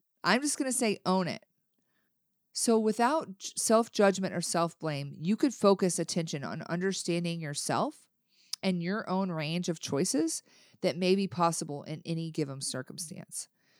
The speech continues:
With this awareness, you can make educated, intentional choices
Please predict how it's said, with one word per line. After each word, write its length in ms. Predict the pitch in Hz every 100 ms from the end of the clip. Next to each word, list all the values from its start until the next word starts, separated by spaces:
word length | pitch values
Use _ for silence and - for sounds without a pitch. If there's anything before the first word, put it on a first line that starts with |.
| _
With 160 | - 180
this 180 | 277 -
awareness, 520 | 277 185 175 175 - -
you 120 | 165
can 160 | 196 180
make 220 | 151 - -
educated, 840 | 151 190 208 226 220 220 220 220 - _
intentional 760 | - 139 - 156 - 170 165 165 _
choices 640 | - 156 175 - 76 -